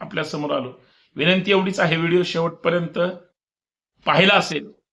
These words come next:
पाहावा, जास्तीत जास्त शेअर करावा. आपल्या सुद्धा घरातल्या महिला भगिनींना,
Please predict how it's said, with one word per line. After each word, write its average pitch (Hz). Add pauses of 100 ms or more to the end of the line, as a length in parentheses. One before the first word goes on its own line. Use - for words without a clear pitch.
(440)
पाहावा, 160
जास्तीत 165
जास्त 185
शेअर 170
करावा. 143 (460)
आपल्या 202
सुद्धा 175
घरातल्या 175
महिला 165
भगिनींना, 156